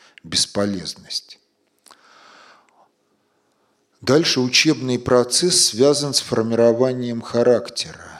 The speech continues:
Но учебный процесс не является от освоения знаний средством формирования характера. Почему?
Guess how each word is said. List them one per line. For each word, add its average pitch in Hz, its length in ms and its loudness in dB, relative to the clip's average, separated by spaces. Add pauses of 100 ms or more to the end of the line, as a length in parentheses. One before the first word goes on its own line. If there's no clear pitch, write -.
(140)
Но 117 200 -2
учебный 117 640 0
процесс - 1040 0
не 127 200 -4
является 127 1120 2
от 98 200 -8
освоения 101 920 -4
знаний 120 640 -6
средством 110 720 -4
формирования 101 880 -6
характера. 98 720 -10
Почему? 113 600 -10